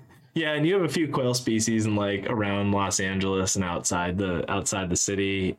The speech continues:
Um, California quail are beautiful. If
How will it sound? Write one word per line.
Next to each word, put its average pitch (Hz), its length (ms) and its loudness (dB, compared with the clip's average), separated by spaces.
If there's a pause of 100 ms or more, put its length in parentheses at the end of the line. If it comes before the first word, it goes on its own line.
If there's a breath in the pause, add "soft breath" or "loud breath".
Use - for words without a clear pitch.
(100)
Um, 90 460 -2 (200)
California 196 440 0
quail 120 320 0
are 98 80 0
beautiful. - 840 -2 (360)
If - 40 -10